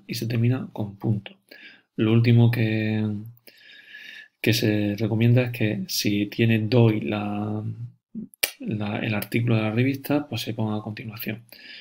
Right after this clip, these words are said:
Otra cosa interesante, la sangría no es una sangría, mm, a la antigua usanza, como en este caso, sino francesa. Por tanto,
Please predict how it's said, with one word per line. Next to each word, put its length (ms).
Otra 240
cosa 180
interesante, 560
la 460
sangría 680
no 300
es 120
una 120
sangría, 540
mm, 360
a 520
la 100
antigua 280
usanza, 340
como 200
en 60
este 140
caso, 220
sino 300
francesa. 720
Por 160
tanto, 520